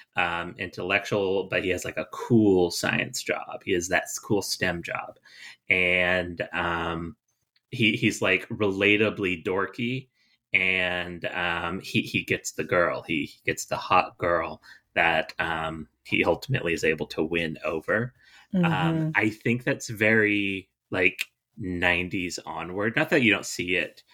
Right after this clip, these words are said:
Speaker 1: in earlier, but I do feel like there is this evolution of, um,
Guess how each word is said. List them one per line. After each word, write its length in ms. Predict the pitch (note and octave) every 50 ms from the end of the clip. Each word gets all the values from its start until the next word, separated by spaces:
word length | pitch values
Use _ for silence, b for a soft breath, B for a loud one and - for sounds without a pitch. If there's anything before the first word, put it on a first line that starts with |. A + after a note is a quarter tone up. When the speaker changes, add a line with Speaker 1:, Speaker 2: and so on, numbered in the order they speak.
| b b b b
Speaker 1:
in 240 | - F#2+ F2+ E2+ - -
earlier, 540 | F2+ F2 F2+ F2+ F2 F2+ F2 E2+ D#2 E2 -
but 120 | - G2 G2
I 100 | G2 F#2+
do 140 | F#2+ A2+ A2
feel 240 | - B2 A#2+ A2+ G2
like 320 | G2+ F#2+ F#2 F#2 F2 - _ - -
there 160 | - F#2 F#2
is 420 | - A2+ G2+ F#2+ F#2 F#2 F#2 - -
this 680 | - F#2 F2+ F2 E2+ D#2+ - - - - - - - _ _ _ _ _ _ _ _ _ _ _ _ _ _ -
evolution 1000 | - G2+ G#2 G2 G#2+ G2+ G2 F#2 G2+ G2 G2 F#2+ - - - A2+ G#2+ G#2 G#2 G#2+ A2 - -
of, 720 | E2+ F2+ G2 G2 F#2+ F#2 F#2 F#2 F2+ F2 F#2 F2+ - - - -
um, 500 | F#2 E2+ F2 F2 F2 F2 E2+ E2+ E2